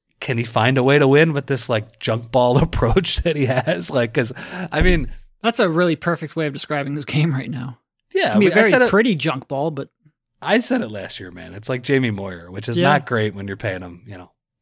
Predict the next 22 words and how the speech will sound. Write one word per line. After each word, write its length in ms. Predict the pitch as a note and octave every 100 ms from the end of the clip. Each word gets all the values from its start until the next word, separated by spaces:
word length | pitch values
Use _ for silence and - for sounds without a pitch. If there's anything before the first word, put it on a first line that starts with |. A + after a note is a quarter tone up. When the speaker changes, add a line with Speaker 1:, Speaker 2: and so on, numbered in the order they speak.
| -
Speaker 1:
and 120 | C#3 A2
you're 120 | G#2
relying 340 | G#2 G2+ G2
on 140 | F#2+ G2
him 100 | F#2+
at 120 | F#2
that 140 | A2
level. 300 | A2 G#2+ F2 -
Speaker 2:
He's 180 | D3+ D#3+
Speaker 1:
That 140 | F3+ F3
Speaker 2:
burying 160 | A#3 A3+ F#3+
Speaker 1:
said 20 |
Speaker 2:
his 120 | F3+
way 240 | D#3+ F3 F3
into 140 | F3
some 180 | - E3
buckets, 360 | E3+ F3 C#3+
but 160 | - C#3+
it's 120 | C#3
not 140 | D3 D3
always 180 | D3
pretty. 300 | C#3+ C#3 C3